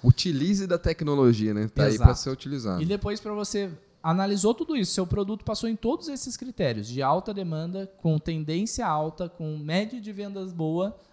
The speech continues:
Speaker 2: aí você vai pra concorrência. A concorrência, na minha visão, é difícil medir, mas pelo número de resultados do Mercado Livre, então quando você pesquisa um produto, você vê o número de resultados, ou pelo menor preço, quantas pessoas estão queimando aquele produto no mercado.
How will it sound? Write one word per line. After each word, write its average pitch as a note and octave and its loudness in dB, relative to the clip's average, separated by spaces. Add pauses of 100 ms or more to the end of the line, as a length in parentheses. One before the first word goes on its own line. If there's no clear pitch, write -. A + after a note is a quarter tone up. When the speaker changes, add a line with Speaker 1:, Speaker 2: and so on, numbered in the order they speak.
(100)
Speaker 2:
aí G3 0
você G#3+ -4
vai G3 -4
pra F#3+ -2
concorrência. G3+ -2 (280)
A D#3+ -10
concorrência, F3+ 0
na F3+ -2
minha E3+ -2
visão, F#3 -6
é - -8
difícil F#3+ -8
medir, D#3+ -2
mas F#3 -4
pelo D#3+ -4
número G3 2
de E3 -4
resultados D3+ -6
do C#3+ -6
Mercado C3 -8
Livre, D#3+ -4
então D#3 -8
quando C#3 -10
você D3 -8
pesquisa C#3+ -10
um C#3+ -8
produto, C3+ -10
você C3+ -12
vê B2+ -12
o E3 -6
número E3+ -6
de D3 -12
resultados, B2+ -8 (280)
ou G3 4
pelo G#3+ 4
menor G3+ -6
preço, C3+ -6
quantas E3+ -6
pessoas E3+ -10
estão E3 -8
queimando D#3+ -8
aquele D3+ -12
produto D3+ -6
no C3+ -10
mercado. C3+ -10